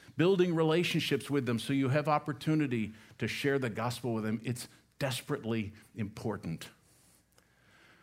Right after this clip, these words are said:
Tell you what, we gotta guard the gospel. It's why we're so passionate about it here at Coastal. It's part of the core of what we do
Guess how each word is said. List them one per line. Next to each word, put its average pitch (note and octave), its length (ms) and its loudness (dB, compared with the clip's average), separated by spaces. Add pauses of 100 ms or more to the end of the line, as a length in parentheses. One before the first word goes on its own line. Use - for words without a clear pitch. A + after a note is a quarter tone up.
(560)
Tell C#3+ 120 0
you D3 140 0
what, D3+ 220 2
we A#2+ 100 -2
gotta B2 180 -2
guard B2 280 -4
the A2+ 60 -2
gospel. A2 500 -6
It's A#2+ 200 -4
why B2+ 220 2
we're B2+ 120 0
so A#2 180 -4
passionate C3 640 -2
about F#2 320 -4
it F#2 180 -6 (180)
here F2 240 -6
at E2 140 -12
Coastal. C#2+ 480 -10
It's G2 180 -6
part C3 380 0
of A#2+ 80 -2
the F2+ 100 -4
core D#3 600 0
of F#2+ 280 -6
what B2+ 300 -6
we G#2+ 160 -2
do A#2 540 -2